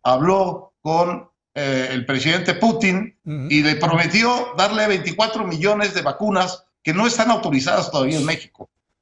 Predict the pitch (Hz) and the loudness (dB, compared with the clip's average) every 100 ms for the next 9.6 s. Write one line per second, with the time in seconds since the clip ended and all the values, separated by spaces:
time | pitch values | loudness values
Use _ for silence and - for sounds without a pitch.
0 | _ - 190 208 - 185 117 90 - _ | _ -2 2 2 4 2 2 -2 -16 _
1 | _ - 196 240 247 - - 196 214 - | _ 0 2 2 -2 -4 -2 0 -2 -8
2 | - 131 156 170 214 220 175 151 143 147 | -8 0 2 4 2 2 0 0 -2 0
3 | 139 147 151 127 143 165 202 202 190 139 | 0 0 0 0 0 0 0 -6 -8 -8
4 | 117 123 113 120 - _ _ _ _ - | -12 -10 -8 -10 -12 _ _ _ _ -4
5 | 143 151 160 180 185 190 - - - 135 | 2 4 4 4 4 4 2 -4 -12 -12
6 | 117 117 139 156 165 165 156 151 151 - | -8 -4 -4 -2 -2 0 0 0 -2 -12
7 | _ _ - 123 123 123 - 190 233 233 | _ _ -8 -4 0 -2 0 2 2 2
8 | 214 147 156 139 170 190 147 160 156 156 | 0 0 0 2 2 0 -2 -2 -2 -4
9 | 135 127 123 127 156 - | -6 -6 -6 -6 -8 -14